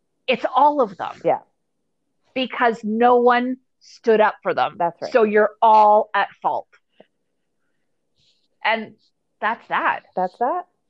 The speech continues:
Speaker 1: That's that.
Speaker 2: Well, that is that.
Speaker 1: I,
Speaker 2: Thank you for
Speaker 1: that
Speaker 2: this
Speaker 1: is that.
Speaker 2: emergency session. <laughs> We had to, we had to
Speaker 1: I think
Speaker 2: discuss.
Speaker 1: we did. And I,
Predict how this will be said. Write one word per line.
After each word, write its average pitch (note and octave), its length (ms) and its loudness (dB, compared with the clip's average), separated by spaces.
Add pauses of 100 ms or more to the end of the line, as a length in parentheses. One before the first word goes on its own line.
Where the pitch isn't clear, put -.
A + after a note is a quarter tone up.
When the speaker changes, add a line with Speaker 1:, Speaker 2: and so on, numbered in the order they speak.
(880)
Speaker 1:
That's F#3 280 0
that. C#3 340 -4
Speaker 2:
Well, E3+ 140 0
that F3+ 220 0
is E3+ 180 -4
that. B2+ 160 -2
Speaker 1:
I, G#3+ 300 4 (260)
Speaker 2:
Thank B3 240 -2
you A3+ 100 -16
for - 40 -8
Speaker 1:
that G3+ 120 0
Speaker 2:
this F#3+ 160 -4
Speaker 1:
is - 60 -20
that. D#3+ 160 -2
Speaker 2:
emergency F#3+ 480 -10
session. F3 500 -4
<laughs> - 40 -16 (320)
We C#4 180 0
had G3 240 -6
to, F3+ 260 -16 (460)
we F#3+ 120 -16
had F3+ 240 -14
to - 100 -20
Speaker 1:
I B3+ 140 2
think D4 220 -2
Speaker 2:
discuss. C4+ 60 -6
Speaker 1:
we D4 140 -2
did. G#3+ 320 2
And A3+ 280 0
I, A3 440 2